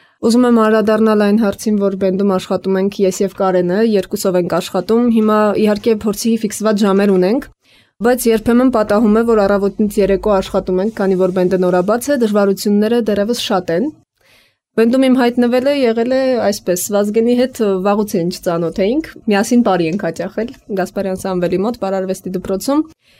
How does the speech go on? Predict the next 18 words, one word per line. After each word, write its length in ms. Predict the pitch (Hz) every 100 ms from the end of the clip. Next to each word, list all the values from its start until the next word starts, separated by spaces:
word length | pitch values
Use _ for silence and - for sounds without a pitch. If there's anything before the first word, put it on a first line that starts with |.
| _ _ -
հետո 260 | 226 226
ճանապարհները 680 | 262 226 208 208 202 220 254 262
բաժանվեցին։ 640 | 202 190 202 185 165 - 190 -
Նորից 300 | - 240 247
հանդիպեցինք 580 | 247 220 202 208 214 196
այս 140 | 190 202
տարի 280 | 220 220 277
և, 340 | 285 254 247
ը, 200 | - 220 208
առաջարկ 480 | 196 214 208 220 214
լինելուն 440 | 208 196 202 196 208
պես, 240 | 240 277 - - - -
ընտանիքիս 480 | 196 185 180 202
հետ 140 | 185 -
քննարկելուց 520 | 190 185 202 190 190
հետո 200 | 240 277 254 -
անմիջապես 580 | 202 202 202 180 175
համաձայնեցի։ 720 | 196 196 202 220 240 254 294